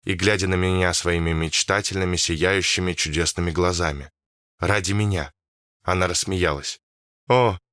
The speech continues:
прикажете мне полюбить, и я полюблю», чуть слышно проговорила она. «Вы полюбите!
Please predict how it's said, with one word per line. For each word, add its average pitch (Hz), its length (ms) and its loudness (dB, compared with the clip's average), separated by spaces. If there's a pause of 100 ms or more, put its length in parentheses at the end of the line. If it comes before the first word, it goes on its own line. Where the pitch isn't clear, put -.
(200)
прикажете 120 500 2
мне 117 180 4
полюбить, 110 580 2
и 120 60 2
я 101 160 4
полюблю», 127 600 2 (480)
чуть - 260 0
слышно 95 400 2
проговорила 90 640 2
она. 71 240 -6 (340)
«Вы 90 120 0
полюбите! 95 680 0